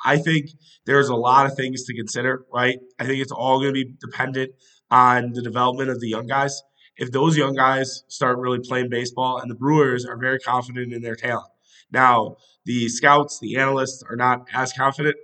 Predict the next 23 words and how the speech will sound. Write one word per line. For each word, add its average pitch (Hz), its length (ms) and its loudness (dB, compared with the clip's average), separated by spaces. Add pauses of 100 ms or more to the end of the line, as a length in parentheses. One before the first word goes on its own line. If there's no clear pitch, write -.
as 123 160 -6
I 127 60 -6
think 127 220 -8
the 117 60 -12
Brewers 123 400 -4
are 123 200 -2
internally. 135 560 -6 (280)
So 131 640 2
it, 131 300 -8
the 135 80 -6
question 147 400 0
comes 131 180 -10
down, 131 240 0
do 123 80 -8
the 120 80 -6
Brewers 139 380 -2
know 131 160 -4
more 127 480 -2 (360)
than 139 200 2
what 127 200 -2
the 113 60 -12
scouts 156 400 0
do? 196 300 -2